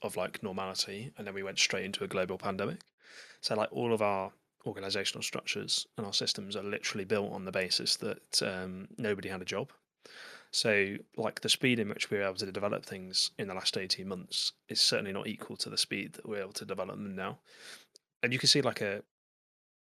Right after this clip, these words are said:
quantitative representation of this if you look at deployments, right? So the average person in twenty nineteen would deploy three times per month. And then for the last eighteen months, pretty much till the end of last year,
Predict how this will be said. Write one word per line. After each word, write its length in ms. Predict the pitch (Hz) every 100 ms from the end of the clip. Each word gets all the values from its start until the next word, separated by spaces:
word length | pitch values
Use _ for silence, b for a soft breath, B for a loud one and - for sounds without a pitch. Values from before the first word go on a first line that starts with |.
| _
quantitative 400 | - 113 104 107
representation 600 | 101 - - 98 107 104 101
of 60 |
this 220 | 104 -
if 60 | 113
you 100 | 101
look 220 | 98 -
at 160 | 104 - _ _
deployments, 640 | - - 101 92 - - -
right? 260 | 98 104 -
So 160 | 104
the 160 | 104 127
average 300 | 113 110 -
person 580 | 117 107 - 101 101 - B B B B B
in 240 | 113 98 92
twenty 220 | - 98
nineteen 560 | 98 98 - 107 98
would 160 | 98 95
deploy 440 | 113 - 101 95
three 280 | 95 - 101
times 380 | 90 101 95 92
per 160 | - 98
month. 460 | 92 135 - - - b b b b -
And 180 | 107 101
then 140 | 98
for 140 | 98 107
the 100 | 101
last 300 | 107 - -
eighteen 380 | 117 101 - 98
months, 480 | 95 92 - - - -
pretty 200 | - 110
much 220 | 104 -
till 120 | -
the 80 | 101
end 140 | 95 98
of 60 |
last 280 | 92 - -
year, 260 | 101 92